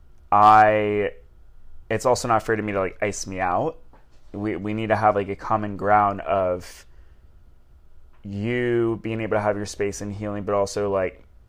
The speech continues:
you know, I'm the love of your life. Don't shun me out," you know? But yeah, so Brian walked into my life via Bumble, and, you know, history wrote itself there.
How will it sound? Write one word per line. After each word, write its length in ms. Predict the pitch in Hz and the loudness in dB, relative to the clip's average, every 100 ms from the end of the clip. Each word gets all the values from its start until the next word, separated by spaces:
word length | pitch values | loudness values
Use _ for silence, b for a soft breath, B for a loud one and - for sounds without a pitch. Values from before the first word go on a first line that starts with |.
| - - - | -20 -20 -10
you 80 | 110 | -2
know, 80 | |
I'm 100 | 101 | -2
the 80 | 107 | -2
love 180 | 104 107 | -2 -2
of 60 | 98 | -2
your 140 | 95 | -4
life. 420 | 95 101 98 95 | 0 2 0 -2
Don't 320 | - 98 98 - - - - - - | -4 -2 -4 -10 -20 -20 -20 -20 -20
shun 320 | - - 98 95 | -16 -8 -6 -6
me 100 | 60 | -8
out," 240 | 52 - | -8 -8
you 120 | 113 | 0
know? 320 | 113 113 127 - B B B - | 4 4 2 -4 B B B 6
But 100 | 214 | 10
yeah, 160 | 214 | 10
so 500 | 104 - 165 156 - - - | 8 8 10 12 10 4 -8
Brian 300 | 143 147 165 | 6 8 10
walked 200 | 175 175 | 6 4
into 160 | 170 180 | 0 4
my 100 | 175 | 8
life 380 | 151 156 165 | 8 8 2
via 640 | - 123 131 131 131 131 127 | -8 0 8 10 12 10 6
Bumble, 720 | 120 120 120 120 147 180 - - | 4 4 8 8 8 6 2 0
and, 840 | 117 120 120 120 120 117 117 117 117 | 6 8 8 6 2 -2 -4 -6 -6
you 80 | 131 | -2
know, 120 | 120 | 0
history 320 | 113 120 - | 2 0 2
wrote 160 | 123 113 | 4 4
itself 320 | 110 113 107 | 4 2 2
there. 400 | 90 92 95 139 | 2 4 4 0